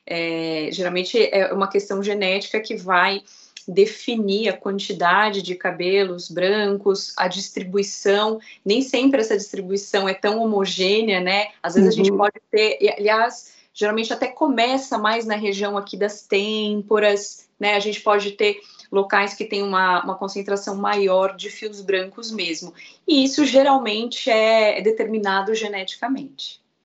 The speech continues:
Speaker 2: Doutora Patrícia, os cabelos brancos, em geral, eles são mais quebradiços, eles são mais rebeldes. Como é que a gente deve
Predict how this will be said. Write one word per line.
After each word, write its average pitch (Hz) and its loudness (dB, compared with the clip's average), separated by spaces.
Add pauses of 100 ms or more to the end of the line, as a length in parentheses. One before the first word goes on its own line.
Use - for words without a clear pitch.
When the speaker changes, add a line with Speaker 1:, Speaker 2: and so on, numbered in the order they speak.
(120)
Speaker 2:
Doutora 294 4
Patrícia, - 2
os - -8
cabelos 294 2
brancos, 190 2
em 226 2
geral, 190 0
eles 311 2
são - -8
mais 208 0
quebradiços, 185 -2
eles 262 0
são 277 -4
mais 285 2
rebeldes. 208 2
Como 480 -6
é 494 -2
que - -2
a 247 0
gente 277 -2 (360)
deve 269 4